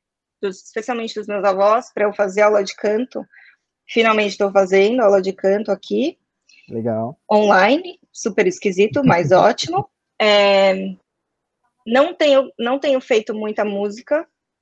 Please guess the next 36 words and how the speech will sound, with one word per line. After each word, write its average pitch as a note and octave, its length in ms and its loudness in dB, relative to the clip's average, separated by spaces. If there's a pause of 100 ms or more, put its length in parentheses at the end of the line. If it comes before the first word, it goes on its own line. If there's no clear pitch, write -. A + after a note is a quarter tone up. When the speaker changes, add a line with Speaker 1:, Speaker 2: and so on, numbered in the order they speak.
(280)
Speaker 1:
Eu F#3+ 160 0
tenho, G#3+ 260 2
Speaker 2:
Hum. B2 60 -6 (180)
Speaker 1:
assim, G#3 240 0
eu, F#3+ 200 0
eu, G3 260 2
eu G3+ 140 4
ando A3 140 2
cantando G3+ 400 0
bastante, G3+ 640 0
tocando G3 300 -4
bastante, G#3+ 540 -2
mas C4+ 140 -4
eu C4 80 -2
não B3+ 120 -4
tenho A#3+ 220 -2 (200)
produzido G#3+ 580 0
muita G#3 300 -4
música. G#3+ 720 0 (380)
Até A3 220 0
por A3+ 180 2
isso A3+ 160 0
que C4 80 0
eu A#3+ 40 4
tô B3 100 2
lendo A3 180 4
esse A3 180 -4
livro, G#3+ 340 0
pra G#3+ 140 -2
ver G3+ 160 -2
se A3 140 -12
me G#3+ 120 -4
dá G3 200 4
um, G3+ 400 -6
um G#3+ 140 -6
gás F3 640 -2